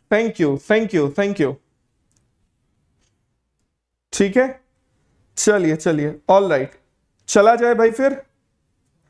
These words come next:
हाँ जी, समझ में आ गई चीजें? हो जाएगा,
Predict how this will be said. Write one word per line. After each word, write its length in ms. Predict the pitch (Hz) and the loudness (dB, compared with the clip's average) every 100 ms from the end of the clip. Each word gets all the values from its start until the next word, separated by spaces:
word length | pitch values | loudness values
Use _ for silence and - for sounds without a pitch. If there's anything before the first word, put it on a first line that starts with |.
| _ 185 | _ 0
हाँ 120 | 202 | 0
जी, 200 | 202 160 - _ _ _ _ _ _ _ _ _ _ _ _ _ _ _ _ _ _ _ - | 0 -4 -4 _ _ _ _ _ _ _ _ _ _ _ _ _ _ _ _ _ _ _ -4
समझ 340 | 185 202 220 | 0 0 0
में 100 | 220 | 2
आ 100 | 214 | 0
गई 160 | 220 247 | 0 -4
चीजें? 340 | 233 220 254 254 _ _ _ _ _ _ _ _ _ _ _ _ _ _ _ _ _ _ _ _ _ _ _ _ _ _ _ _ _ _ _ _ _ _ _ _ _ _ _ _ _ - - - | -4 -2 -2 -4 _ _ _ _ _ _ _ _ _ _ _ _ _ _ _ _ _ _ _ _ _ _ _ _ _ _ _ _ _ _ _ _ _ _ _ _ _ _ _ _ _ -16 -16 -2
हो 100 | 190 202 | 2 4
जाएगा, 320 | 240 247 | 4 4